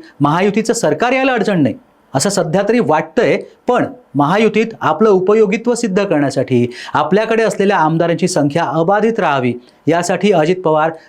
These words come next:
प्रयत्न करताना दिसतायत. म्हणूनच त्यांनी आपल्या इमेजचा मेकओव्हर करायला, म्हणजेच प्रतिमा बदलायला सुरुवात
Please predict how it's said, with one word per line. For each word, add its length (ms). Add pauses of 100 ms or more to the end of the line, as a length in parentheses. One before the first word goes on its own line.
(100)
प्रयत्न 360
करताना 320
दिसतायत. 280 (420)
म्हणूनच 400 (260)
त्यांनी 200
आपल्या 240
इमेजचा 500
मेकओव्हर 460
करायला, 380
म्हणजेच 360
प्रतिमा 420
बदलायला 600
सुरुवात 300